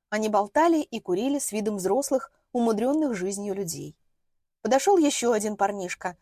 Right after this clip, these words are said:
что-то сказал, и все дружно направились прочь. Прошло еще несколько минут, но Алексея все еще не было. И тут в дальнем конце площади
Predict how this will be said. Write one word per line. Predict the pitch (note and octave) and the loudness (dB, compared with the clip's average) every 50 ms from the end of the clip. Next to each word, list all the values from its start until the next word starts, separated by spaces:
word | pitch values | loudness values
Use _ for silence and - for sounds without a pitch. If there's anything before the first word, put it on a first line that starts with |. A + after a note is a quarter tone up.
| _ _ _ | _ _ _
что-то | - - D#4+ D#4 D4+ | -2 0 0 0 0
сказал, | - - - G#3 F3+ F3 G3+ A#3 C4+ D4 - _ _ _ _ _ _ | -2 -2 -2 -2 0 2 2 2 2 0 -2 _ _ _ _ _ _
и | - B3 | -6 -4
все | - - C#4 C4 | -2 0 0 0
дружно | G#3 A#3 C4 C#4 C4+ D4+ D#4+ D#4 D#4 - - | 2 2 0 0 2 0 0 0 -2 -4 -6
направились | A#3+ A3+ G3 - G#3 G#3 F#3+ F#3 F#3 F3 E3+ - | -6 -4 -4 -2 0 -2 0 0 -2 -4 -6 -6
прочь. | - - - D#3+ D#3+ - - - - _ _ _ _ _ _ _ _ _ _ _ _ _ _ _ _ _ - | -8 -10 -10 -10 -10 -10 -14 -16 -16 _ _ _ _ _ _ _ _ _ _ _ _ _ _ _ _ _ -2
Прошло | - A3+ A3+ A3+ - C4 B3 | 0 0 0 0 0 -2 -2
еще | A#3 G#3+ - A3 A3 | -2 -2 -4 -4 -4
несколько | G#3+ A3 - - C#4 C4+ - C#4 | -4 -6 -6 -6 -6 -6 -4 -4
минут, | C4+ C#4+ C#4+ D4+ D#4 _ _ _ _ _ _ _ _ _ | -2 -2 -2 -4 -6 _ _ _ _ _ _ _ _ _
но | - G#3 | -2 0
Алексея | G3+ G3+ G3+ G3+ - - B3 B3+ A#3+ | 0 0 0 -2 -2 -2 -2 -2 -2
все | - - C#4 | -2 -2 -4
еще | C4+ - - D4+ | -2 -2 -2 -2
не | D#4 D4+ B3+ E3+ | 0 0 -2 -2
было. | - - - - - _ _ _ _ _ _ _ _ _ _ _ _ _ _ _ - | -6 -12 -14 -16 -20 _ _ _ _ _ _ _ _ _ _ _ _ _ _ _ -2
И | G#3 G#3 - | -2 -2 0
тут | - - D#4+ F4 - - - _ _ _ _ - | 2 2 0 0 0 -4 -20 _ _ _ _ -8
в | G#3 G3+ | -6 -2
дальнем | G3 A3 A3 F#3 F3+ F3 F3 F3+ | 2 4 4 4 2 0 -2 -4
конце | - F#3 E3+ - F#3+ F3+ | -4 -4 -2 0 -2 -2
площади | - B3+ D4+ D#4+ - - C4+ A3+ C4 C4 | 0 2 0 0 0 0 -2 0 -2 -4